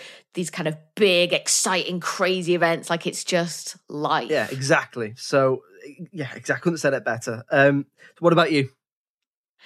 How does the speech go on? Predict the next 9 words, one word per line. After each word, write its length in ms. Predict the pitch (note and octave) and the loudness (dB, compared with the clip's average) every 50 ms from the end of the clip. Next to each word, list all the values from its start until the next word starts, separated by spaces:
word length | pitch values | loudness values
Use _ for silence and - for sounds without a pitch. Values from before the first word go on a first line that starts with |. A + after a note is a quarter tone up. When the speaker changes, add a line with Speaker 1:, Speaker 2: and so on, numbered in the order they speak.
| - - - - _ | -20 -20 -20 -8 _
Speaker 1:
Uh, 240 | - C#4+ C#4+ D4 C4+ | 2 4 4 4 2
so 160 | - - D#4 | 0 -4 -4
there 100 | C#4 D#4 | -4 -2
were 80 | C#4 D4+ | -2 -2
just 200 | C4 D#4 E4+ - | -2 -2 -2 0
some 180 | - C#4 B3 - - | 0 -2 -2 2 4
audio 420 | G3+ A3+ C4 A#3 C#4+ C#4+ C4 A3 | 4 4 6 4 4 4 4 4
issues, 600 | F#3 E3 - - F3 E3 D#3+ D#3+ D#3+ D3+ - - _ _ - | 4 2 2 -2 -2 -4 -4 -4 -6 -8 -10 -12 _ _ 0
uh, 280 | F3 F3+ F3 F3 F3 | 2 4 4 4 2